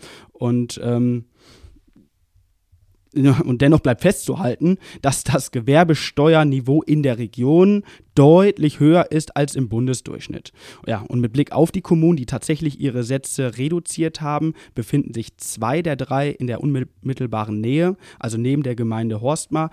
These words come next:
haben die Stadt Borken als auch die Gemeinde Rasfeld ihre Sätze um zwei Punkte auf vierhundertsechzehn Prozent reduziert. Ähm, also ein sehr gutes Zeichen für die heimische Wirtschaft gesetzt. Der Vollständigkeit halber,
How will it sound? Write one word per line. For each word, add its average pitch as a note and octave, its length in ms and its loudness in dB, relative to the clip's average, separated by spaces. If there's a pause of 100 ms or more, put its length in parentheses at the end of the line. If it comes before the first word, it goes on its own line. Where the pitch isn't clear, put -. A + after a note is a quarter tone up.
(180)
haben A#2 220 -4
die A2+ 60 -6
Stadt G#2 240 -8
Borken D#3+ 420 0 (440)
als D3+ 280 -2
auch C#3 140 -2
die C3+ 100 -2
Gemeinde A#2 460 -2
Rasfeld D3 440 -2
ihre A#2+ 200 -6
Sätze C3+ 320 -8
um D#3 200 -2
zwei A#2 220 -6
Punkte D#3 380 -4
auf A#2+ 80 -10
vierhundertsechzehn B2+ 800 -6
Prozent G#2+ 360 -8
reduziert. D3+ 600 -2 (420)
Ähm, B2+ 320 -2
also A2 200 -8
ein G#2+ 100 -6
sehr B2+ 160 0
gutes C#3+ 300 -6
Zeichen B2+ 260 -6
für C3 60 -6
die B2 100 -6
heimische A#2+ 380 -4
Wirtschaft B2 320 -6
gesetzt. A#2+ 480 -6 (260)
Der A2 80 -8
Vollständigkeit B2+ 800 -2
halber, B2 340 -2